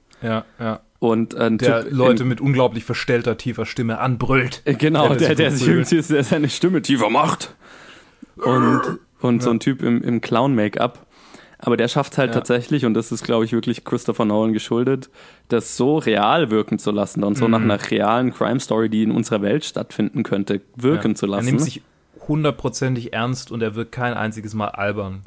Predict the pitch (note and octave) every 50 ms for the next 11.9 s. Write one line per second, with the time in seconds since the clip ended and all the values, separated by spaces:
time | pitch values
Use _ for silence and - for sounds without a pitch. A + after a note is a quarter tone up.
0 | - - C#3+ B2 A#2 G#2+ G2+ G2 F#2+ - - - - - _ _ _ _ - A#2+
1 | A2+ - C3 C3+ - C3+ A#2 - - - C#3+ D#3+ E3+ - C#3+ C#3 C3+ C3+ C#3 C#3
2 | C3 - _ _ _ _ _ _ _ _ _ _ _ _ _ _ _ _ _ _
3 | _ _ - - - - B2 G#2+ G2+ G2+ A#2 C#3 C3 - - - - B2 - -
4 | - - - B2 D3 D#3 - - - - - - - - - - - G#2 F3 E3+
5 | - - - A#2+ D3+ G3+ G#3+ - - - - - _ _ _ _ _ _ _ _
6 | _ _ _ _ _ _ _ _ _ _ _ - A#2+ A2+ - A#2+ A2 - A2+ B2+
7 | B2 - - D3+ D3+ E3 D3 - D#3 D3+ D#3 D#3+ - C#3+ B2 A2 - - - -
8 | - - - - - D3 C#3+ D3 C3+ C#3 B2 A2 - G2+ G#2 G2+ G#2 G2 G2+ A2+
9 | A2 - - - - - - - - - G#2+ G2 - - - - - - D#3+ F#3+
10 | G#3+ B3+ C4+ B3+ A#3+ A#3 A#3+ G3+ F3+ - - - - - - - D3 C#3 - -
11 | - - - - F#2 - D#3+ - - - - C#3+ B2+ C3 B2+ B2+ D3 -